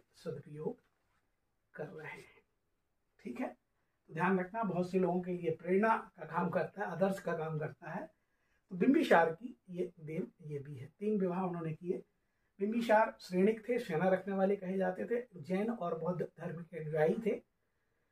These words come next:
भगवान महावीर के तो ये कहते हैं रक्त संबंधी मौसा कह सकते हैं आप उसको,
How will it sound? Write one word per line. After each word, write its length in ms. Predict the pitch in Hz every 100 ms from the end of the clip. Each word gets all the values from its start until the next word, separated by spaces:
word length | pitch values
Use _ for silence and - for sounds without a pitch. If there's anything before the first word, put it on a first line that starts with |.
| _
भगवान 400 | 160 190 233 254 247 _ _ 190
महावीर 560 | 180 214 208 254 302 -
के 180 | 269 277
तो 220 | - 294
ये 300 | 233 240 - - _ _
कहते 260 | 208 220 233
हैं 160 | 240 190
रक्त 320 | 208 214 202
संबंधी 480 | 208 190 185 175 156
मौसा 460 | 139 175 202 - - - - _ _ _ _ _ _ _
कह 80 | 175
सकते 340 | 180 123 -
हैं 60 | 151
आप 120 | 151
उसको, 260 | 151 -